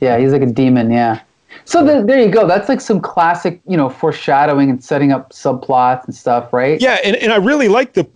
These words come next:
Speaker 2: the twist of the plot of the Hive manipulating the whole situation. They intentionally
Speaker 1: Right.
Speaker 2: uh, killed his son in order to get Deathstroke. So I like that. But the problem there is,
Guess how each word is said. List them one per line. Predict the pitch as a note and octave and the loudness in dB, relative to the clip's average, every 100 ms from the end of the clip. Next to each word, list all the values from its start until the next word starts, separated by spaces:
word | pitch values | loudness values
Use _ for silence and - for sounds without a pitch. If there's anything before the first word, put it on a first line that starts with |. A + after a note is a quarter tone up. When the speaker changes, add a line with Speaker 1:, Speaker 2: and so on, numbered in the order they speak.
| _ | _
Speaker 2:
the | D#3+ D3 | -4 -4
twist | - A3+ G3+ - | -2 -2 -2 0
of | E3 | -2
the | C#3 | -2
plot | - G3 F3+ F3 | -4 0 0 0
of | C#3+ | -4
the | C3+ | -4
Hive | B2 F3+ F3+ D#3+ D3 C3 _ _ _ _ - | -2 0 0 0 -2 -6 _ _ _ _ -6
manipulating | D3+ D#3+ - D#3+ D3+ C#3 C3+ | -2 -2 0 0 2 0 -2
the | C3 | -2
whole | D#3 C#3 | -2 -2
situation. | C#3+ D3+ D#3+ D#3 C3+ | -2 0 0 0 -4
They | A#2 | -4
intentionally | - - G#3+ - E3 C#3+ C3+ C3 - _ _ _ B2+ | -6 -4 -4 -2 -2 0 0 -2 -6 _ _ _ -4
Speaker 1:
Right. | B2+ B2 | -2 0
Speaker 2:
uh, | B2 A#2+ A#2+ - _ _ - - - | -2 -2 -4 -6 _ _ -20 -20 -8
killed | - E3+ D3+ C#3 B2+ - _ _ _ | 0 2 2 0 -4 -12 _ _ _
his | A#2 C#3+ - | -4 -2 -2
son | D#3 C3 C3 | -2 -2 -2
in | B2+ | 0
order | C3 C3 B2 | 0 0 -2
to | |
get | B2 C#3+ | -2 0
Deathstroke. | C3+ - - - | -2 -2 -6 -2
So | D#3+ | 0
I | F3 | 0
like | G#3 C#3+ | 0 0
that. | G#3 E3 - _ - | -2 -2 -6 _ -8
But | E3+ | -4
the | - | -4
problem | B3+ C4 F#3+ E3 | -2 0 0 -2
there | A#3+ G3+ A#2 | 0 0 0
is, | G#2 G2+ - | -2 -4 -6